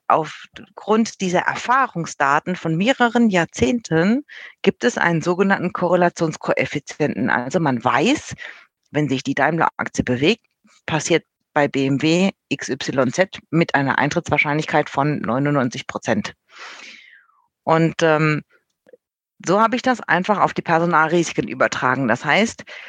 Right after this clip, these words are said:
ich habe jetzt ein Risikoportfolio, ein Risikodepot, wenn Sie so wollen, und habe dort fünf Wertpapiere oder fünf Personalrisiken drin. Und wenn also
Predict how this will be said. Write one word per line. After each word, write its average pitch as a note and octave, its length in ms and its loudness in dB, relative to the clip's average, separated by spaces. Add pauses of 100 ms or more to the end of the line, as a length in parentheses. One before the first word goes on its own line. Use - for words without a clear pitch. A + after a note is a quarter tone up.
(220)
ich - 200 -4
habe E3+ 180 2
jetzt - 140 -2
ein A#2+ 220 0
Risikoportfolio, A#3+ 1800 0
ein C3+ 120 -2
Risikodepot, D3 920 -2
wenn A#3+ 140 4
Sie A#3+ 100 2
so A3+ 160 2
wollen, A#3+ 400 2 (640)
und F#3+ 200 2
habe E3+ 220 2
dort D3 220 2
fünf A#3+ 320 0
Wertpapiere A3+ 640 2
oder B3+ 320 0
fünf C3 400 -6
Personalrisiken D3 1080 0
drin. B3+ 320 2 (1200)
Und G3+ 260 4
wenn G3+ 160 2
also E3+ 540 4